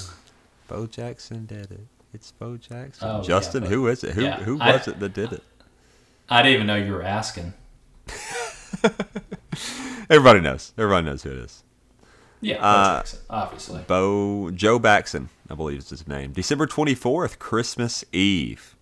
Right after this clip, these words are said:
Speaker 1: we had the N F L Championship. Would you like to still have the Super Bowl, essentially, on New Year's Eve? I mean, uh, Christmas Eve, I'm sorry. Christmas Eve?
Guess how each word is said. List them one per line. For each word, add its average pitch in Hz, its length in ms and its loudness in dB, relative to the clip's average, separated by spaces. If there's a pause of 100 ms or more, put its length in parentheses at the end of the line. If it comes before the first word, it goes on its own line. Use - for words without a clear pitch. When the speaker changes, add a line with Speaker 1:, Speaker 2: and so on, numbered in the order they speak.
(100)
Speaker 1:
we 98 80 -6
had 98 160 2
the 90 180 -6
N 98 140 0
F 120 200 -2
L 98 160 4
Championship. 101 960 -4 (440)
Would 131 160 -4
you 233 140 2
like 208 240 8
to 196 100 -2
still 185 240 4
have 185 480 -2 (220)
the 139 100 2
Super 165 540 -2
Bowl, 165 440 2
essentially, 160 600 -4
on 135 340 0
New 127 80 2
Year's 127 320 0
Eve? 135 380 -4 (120)
I 101 80 0
mean, 110 200 4
uh, 101 160 6
Christmas 127 480 -4
Eve, 131 160 -4
I'm 127 100 -4
sorry. 120 320 -2
Christmas - 420 -10
Eve? 135 200 -12